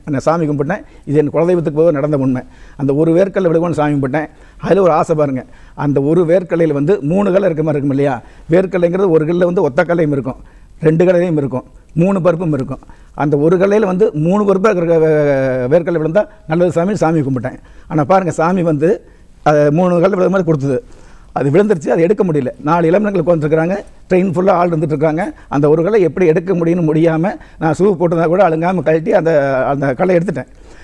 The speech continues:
எடுத்து சாப்பிட்டேன். பாருங்க, அன்னைக்கு அரை நேரம் அந்த மூணே மூணு பருப்பு, அதுக்கப்புறம் தண்ணி குடிக்கும் பொழுது அந்த அரை நேரம் நல்லா தான் இருந்துட்டு இருந்தது. அதுக்கப்புறம் மூணாவது நாள் ரொம்ப பசியானதுக்கப்புறம் அந்த பசியினுடைய இது தாங்க முடியாம வெக்கத்தை விட்டு என்ன பண்ணேன், அடுத்த டே-, ஸ்டேஷன்ல வண்டி எப்போ நிக்குன்னு பார்த்துட்டு நின்னதுக்கப்புறம்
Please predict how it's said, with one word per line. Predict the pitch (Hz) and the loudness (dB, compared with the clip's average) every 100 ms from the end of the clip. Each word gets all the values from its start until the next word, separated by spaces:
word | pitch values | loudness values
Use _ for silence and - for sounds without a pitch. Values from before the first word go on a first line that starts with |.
| - | -4
எடுத்து | 180 185 170 | -2 0 0
சாப்பிட்டேன். | 170 135 127 - - | 0 0 -6 -8 -4
பாருங்க, | - 190 175 | -2 0 0
அன்னைக்கு | 156 147 | 0 0
அரை | 165 | 0
நேரம் | 180 190 139 | 0 0 -2
அந்த | 151 | -2
மூணே | 143 175 196 214 | -2 0 0 0
மூணு | 190 170 170 | 0 0 0
பருப்பு, | 156 170 202 | 0 0 0
அதுக்கப்புறம் | 330 151 160 185 | 0 0 -4 -2
தண்ணி | 151 160 | -2 -2
குடிக்கும் | 160 147 147 | -2 -2 -2
பொழுது | 180 | -2
அந்த | 170 | -2
அரை | 143 156 | 0 0
நேரம் | 170 185 | -2 -2
நல்லா | 143 | -2
தான் | 147 156 | 0 0
இருந்துட்டு | 143 135 | -2 -2
இருந்தது. | 131 123 127 - - | -4 -4 -8 -12 -10
அதுக்கப்புறம் | 151 156 180 180 | -4 -2 -2 0
மூணாவது | 165 190 175 | 0 0 0
நாள் | 165 180 | 0 -2
ரொம்ப | 139 165 190 214 | -2 0 2 2
பசியானதுக்கப்புறம் | 160 156 190 175 151 147 180 208 | 0 0 0 0 -2 -2 -2 -4
அந்த | - 147 139 | -4 -2 -2
பசியினுடைய | 147 - 214 190 165 | -2 -2 -2 2 2
இது | 151 180 | 2 -2
தாங்க | 123 147 165 | -2 -2 0
முடியாம | 151 147 147 160 240 - - 147 | -2 0 0 -2 -4 -8 -12 -2
வெக்கத்தை | 156 - 202 165 | -2 0 -2 0
விட்டு | 156 196 | -2 -2
என்ன | 160 160 | 0 0
பண்ணேன், | 156 147 170 | 0 -2 0
அடுத்த | 151 156 175 | -2 -2 0
டே-, | 165 156 147 | 2 0 0
ஸ்டேஷன்ல | 165 180 156 | -2 0 -2
வண்டி | 156 | 0
எப்போ | 156 - | 0 0
நிக்குன்னு | 156 147 143 | -2 -2 -2
பார்த்துட்டு | 143 131 - 147 165 | -4 -4 -6 -6 -4
நின்னதுக்கப்புறம் | 151 175 147 123 160 | -2 0 -2 -4 -6